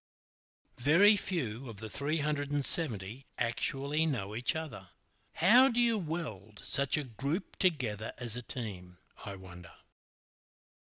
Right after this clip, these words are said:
Slowly, over a period of two to three days, measurements are taken. People meet in lifts, lobbies,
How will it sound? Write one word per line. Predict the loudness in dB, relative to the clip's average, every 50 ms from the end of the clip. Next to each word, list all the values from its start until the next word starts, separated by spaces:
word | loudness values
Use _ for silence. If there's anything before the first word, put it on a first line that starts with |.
| _ _ _ _ _ -6
Slowly, | -2 -2 0 2 2 0 0 0 -2 -4 -6 -6 -8 -10 _ _ _ _ _ 0
over | 2 4 4 4 4 2 0
a | 0
period | 0 -2 0 2 2 4 4 2 2 0
of | 0 -2 -4 -6 -8 -4
two | -2 0 2 0 0 -2
to | -4 -6
three | -6 -4 -4 -2 0 0
days, | 0 0 -2 -4 -4 -6 -8 -8 -8 -6 -8 -6 0
measurements | 2 4 6 6 6 4 2 0 0 -2 -4 -6 -8
are | -8
taken. | -8 -8 -8 -8 -10 -10 -10 -10 -10 -10 -12 -14 _ _ _
People | 0 0 2 2 2 0 0 2 2
meet | 2 2 2 2 2
in | 2 2 2 2 0
lifts, | 0 -4 -6 -8 -14 -16 -16 -14 -10 -8 -8 -8 -10 _ _ _ _ _ _ -10
lobbies, | -6 -4 -2 -2 -2 -4 -6 -10 -10 -10 -10 -10 -10 -10